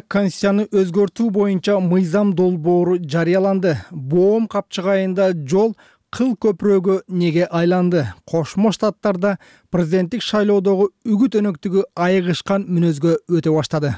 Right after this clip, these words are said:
Бул темаларга программабызда кеңирээк токтолобуз. Адегенде апта күндөрүндөгү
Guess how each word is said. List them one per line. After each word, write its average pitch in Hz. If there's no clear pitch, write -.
Бул 139
темаларга 160
программабызда 151
кеңирээк 156
токтолобуз. 202
Адегенде 180
апта 180
күндөрүндөгү 202